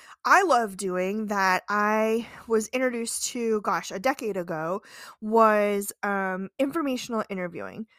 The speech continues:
And so this doesn't even have to be that you're interested in moving jobs.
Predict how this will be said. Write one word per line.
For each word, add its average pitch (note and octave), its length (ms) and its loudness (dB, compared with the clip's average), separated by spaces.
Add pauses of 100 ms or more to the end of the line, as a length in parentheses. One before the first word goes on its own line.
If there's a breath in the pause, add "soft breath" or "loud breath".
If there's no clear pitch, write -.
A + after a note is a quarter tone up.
(420 loud breath)
And B3 160 -2
so B3 340 2
this F#4+ 160 0
doesn't A#4+ 280 2
even F#4 120 0
have C4+ 180 -2
to B3+ 100 -8
be B3+ 160 -4
that C4 140 -2
you're A3 160 -4
interested A#3 400 -2
in G#3+ 120 -2
moving G3 340 -4
jobs. F3+ 440 -4